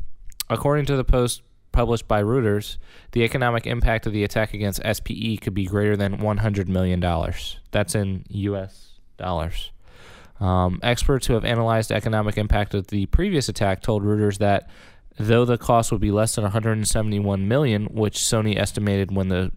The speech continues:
um, PlayStation Network was hacked in twenty eleven, it still will rank up there. So, and I quote, "The attack believed to be the worst of its type on a company in, on U S soil also hits Sony reputation for a perceived failure to safeguard information," said Jim Lewis,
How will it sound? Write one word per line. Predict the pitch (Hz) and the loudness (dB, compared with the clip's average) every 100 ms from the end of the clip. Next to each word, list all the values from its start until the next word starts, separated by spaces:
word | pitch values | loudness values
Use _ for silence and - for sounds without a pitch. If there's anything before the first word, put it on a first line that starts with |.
| - | -4
um, | 98 90 87 | -2 0 0
PlayStation | - 101 101 - | 0 0 0 -2
Network | 98 95 104 | -4 -4 -4
was | 95 - | -4 -2
hacked | 98 92 | -2 -2
in | 92 | -2
twenty | - 98 | -2 0
eleven, | 85 95 139 98 98 - - - - | 0 0 0 -2 -6 -12 -20 -20 -10
it | - 104 | -6 -4
still | - 123 | 2 4
will | 113 | 4
rank | 101 98 92 | 4 2 0
up | 95 - | -4 -4
there. | 80 80 - - - - - - - - - - - | -4 0 0 -2 -8 -14 -20 -20 -20 -20 -20 -20 -10
So, | - 117 110 | -2 0 0
and | 107 107 | 0 -2
I | 101 | -2
quote, | - 165 127 110 - - - - | 0 0 2 0 -6 -16 -14 -2
"The | 117 | 0
attack | 113 165 156 | 4 4 4
believed | - 131 127 | 4 4 2
to | 123 | 0
be | 117 | 2
the | 113 | 2
worst | 101 117 - | 4 2 0
of | 113 | -4
its | - | -2
type | - 117 110 | 0 0 0
on | 107 | 0
a | |
company | 98 107 - 104 | 0 0 0 0
in, | 98 | -2
on | - 98 98 | -2 0 2
U | 107 | 2
S | 98 | 0
soil | - 131 127 98 98 - - - | 0 2 2 2 0 -6 -18 0
also | 110 123 131 110 | 4 6 6 6
hits | 113 107 - | 4 2 0
Sony | 113 110 | 2 2
reputation | 107 101 107 107 104 104 | 2 0 0 0 0 0
for | 95 | 0
a | |
perceived | - 98 - 113 - | 0 0 0 0 0
failure | 107 104 101 | 2 2 2
to | 98 | 0
safeguard | - 107 - 98 | -2 0 0 0
information," | 92 95 95 98 95 87 | 2 0 0 -2 -2 -4
said | - 95 92 | -2 -2 -2
Jim | 104 98 | -2 0
Lewis, | 95 92 95 - | 0 0 -2 -6